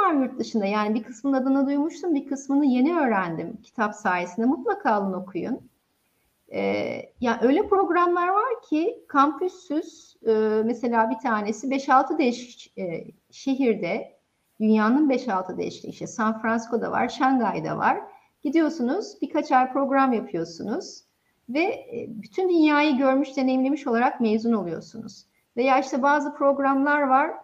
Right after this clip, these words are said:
tamamen uzaktan. E, yani bunlar da bir seçim. Hele ki siz hani böyle teknik ve mühendislik alanlarında, e, güçlü bir altyapınız olduğunda, İngilizceniz güçlü olduğunda,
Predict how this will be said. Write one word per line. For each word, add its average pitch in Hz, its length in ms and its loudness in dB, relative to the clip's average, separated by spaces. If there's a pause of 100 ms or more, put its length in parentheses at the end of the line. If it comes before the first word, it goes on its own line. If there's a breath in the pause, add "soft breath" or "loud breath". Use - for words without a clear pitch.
tamamen 269 400 2
uzaktan. 220 760 -2 (440)
E, 190 100 -4 (260)
yani 220 280 2
bunlar 302 400 4
da 359 100 2
bir 311 60 0
seçim. 220 600 -4 (640)
Hele 254 300 2
ki 339 120 0
siz 302 440 -2
hani 233 200 2
böyle 240 400 2
teknik 254 420 -2
ve 262 80 0
mühendislik 226 520 2
alanlarında, 233 1080 2
e, 185 180 -10
güçlü 214 380 -6
bir - 180 -2
altyapınız 214 540 -2
olduğunda, 214 640 2
İngilizceniz 214 760 2
güçlü 190 320 -6
olduğunda, 170 720 -2